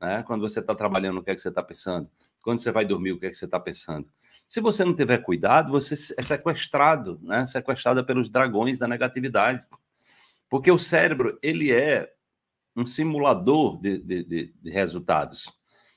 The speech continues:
E a ordem de prioridade que o cérebro tem é a negatividade, porque é algo que ele fez sofrer. Então, ele diz, "Ó, peraí, cuidado com isso aí",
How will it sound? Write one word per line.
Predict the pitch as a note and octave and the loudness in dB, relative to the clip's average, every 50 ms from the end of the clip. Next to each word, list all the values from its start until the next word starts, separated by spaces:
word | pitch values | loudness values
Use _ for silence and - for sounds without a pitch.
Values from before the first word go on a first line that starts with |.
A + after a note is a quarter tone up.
| _ - | _ 0
E | A2+ A#2 | 4 8
a | B2 C#3 | 8 8
ordem | D3 D3+ D3 F#3 F3 | 6 6 6 4 6
de | D3 D3 D3 | 6 6 4
prioridade | - D3 C3 B2 A#2+ A#2 A2+ G#2 F2 F2 G2+ G2 G2 F#2+ E2+ F2 | 4 4 4 6 6 4 4 2 0 2 2 4 4 2 0 -2
que | E2+ - G2+ | -4 -4 -6
o | G2 | -6
cérebro | F2+ - - A2 G2+ G2 F#2+ F2+ E2+ E2+ | -4 -2 0 0 2 2 0 0 -2 -4
tem | E2 - - E3 F#3+ F#3 C3+ E2+ - - _ _ _ _ _ _ _ _ _ _ _ _ _ - | 0 2 4 4 4 4 2 0 -4 -10 _ _ _ _ _ _ _ _ _ _ _ _ _ 4
é | C#3 C#3 | 6 8
a | C#3 C#3+ | 8 8
negatividade, | D#3 D#3+ E3 E3 F3 F#3+ F3+ - G3+ G#3 A#3 B3 A#3+ G#3 G3 F3 B2+ - - _ | 6 4 2 2 0 0 -2 -4 -6 -4 -2 0 2 2 2 0 -2 -6 -12 _
porque | _ - A#2+ - - E3 F3 - - - | _ -12 -6 -4 -2 -2 -2 -2 0 2
é | |
algo | D#3 D#3+ E3+ F3+ | 2 2 2 0
que | - G3+ | -2 -4
ele | G#3 G#3 | -4 -2
fez | G#3 G#3 G3 G3+ | -2 -2 -4 -4
sofrer. | - A3+ G#3+ - F3 F3+ E3+ | -4 -6 -2 2 4 4 4
Então, | C#3+ - - D#3+ | 4 2 -2 -4
ele | D3+ D3+ | -4 -4
diz, | C#3+ B2 - | -4 -2 -2
"Ó, | C#3+ | -2
peraí, | C3 - - C3+ B2+ A#2+ | -2 0 0 -2 -2 0
cuidado | - B2+ A#2+ A#2+ - C#3 | 0 2 4 4 2 2
com | - D#3 | 0 -4
isso | C#3+ - D3 | -2 -2 -2
aí", | A#2+ F#2+ E2+ - | -4 -4 -6 -8